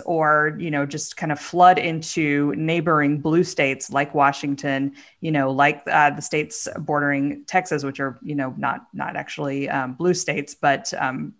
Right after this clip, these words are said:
but, you know, in any case, we don't have a lot of, um, we don't have a huge, uh, surplus of access to abortion here. Um, it isn't the case that we have,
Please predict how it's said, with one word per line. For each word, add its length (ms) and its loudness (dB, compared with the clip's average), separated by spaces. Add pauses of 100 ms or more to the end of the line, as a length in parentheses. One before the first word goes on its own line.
but, 260 0
you 160 -4
know, 140 2
in 80 0
any 180 2
case, 540 -2 (420)
we 320 2
don't 300 2
have 240 -2
a 60 0
lot 420 4 (100)
of, 420 2
um, 380 0
we 60 0
don't 120 2
have 140 0
a 40 0
huge, 520 -2 (180)
uh, 240 -2
surplus 520 0
of 100 -4
access 400 -2
to 120 -10
abortion 460 -8
here. 340 -10 (360)
Um, 260 4
it 60 2
isn't 220 0
the 80 -4
case 300 -4
that 120 -4
we 80 -6
have, 400 -2